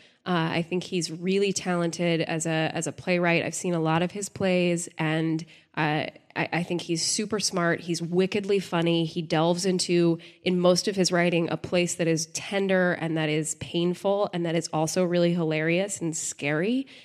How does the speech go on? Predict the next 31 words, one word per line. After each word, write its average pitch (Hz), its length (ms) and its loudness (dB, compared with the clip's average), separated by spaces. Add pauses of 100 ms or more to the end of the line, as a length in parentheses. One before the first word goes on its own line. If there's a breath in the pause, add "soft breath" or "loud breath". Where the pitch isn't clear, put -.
(220 loud breath)
And 180 440 2
it 180 140 0
was 175 260 -2 (220 soft breath)
sort 196 180 -2
of 180 80 -2
sad 180 420 2
for 180 120 -4
me 180 100 0
to 170 80 0
see 175 160 -2
this 165 260 0
effort, 165 400 -4
which - 280 -2 (600 soft breath)
I 208 80 2
wonder 220 420 4
if 190 220 0
there 185 200 4
is 180 220 2
a, 160 460 0
a 170 100 -2
conflict 190 720 -4
between 180 320 -2
his 180 140 -4
sort 170 180 -4
of 160 120 -4 (160)
Irish-British 170 840 0
sensibility 165 720 0
and 156 100 0
humor 165 540 -2
and, 160 220 -4
like, 156 260 -4